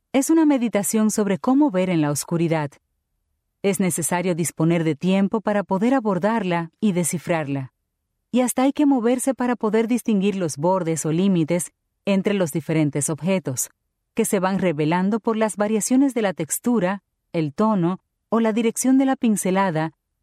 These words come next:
y a medida que la luz incide de distintas maneras sobre las oscuras formas con acabado mate. La obra es representativa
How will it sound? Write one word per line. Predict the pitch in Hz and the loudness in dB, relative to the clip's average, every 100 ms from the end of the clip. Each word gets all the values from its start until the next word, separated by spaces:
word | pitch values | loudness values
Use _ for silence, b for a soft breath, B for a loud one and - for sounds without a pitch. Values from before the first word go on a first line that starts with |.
| _ - | _ -2
y | 247 | 2
a | |
medida | 240 233 269 294 | 4 2 2 2
que | 269 233 | 0 0
la | 185 | 2
luz | 226 294 - - | 2 2 -2 -2
incide | 254 233 - 269 285 | 0 2 2 2 2
de | 254 | 0
distintas | 175 156 - 294 294 285 | -2 -2 2 2 2 -2
maneras | 233 196 196 165 165 - - _ _ | 0 2 2 2 -2 -4 -12 _ _
sobre | - 214 220 | -2 0 2
las | 208 - | 0 0
oscuras | - - 269 277 262 | -6 0 2 2 -2
formas | - 226 226 170 156 | -2 -2 0 0 -2
con | - 165 | 0 0
acabado | 147 151 151 143 156 | 0 0 -2 0 0
mate. | 151 135 139 135 - _ _ _ _ _ _ _ _ _ _ | 0 -2 -6 -8 -12 _ _ _ _ _ _ _ _ _ _
La | 202 185 | -2 0
obra | 185 190 180 | 0 0 0
es | 170 | 0
representativa | 175 165 160 156 143 143 202 202 208 | -2 -2 -2 -2 -2 -2 0 0 0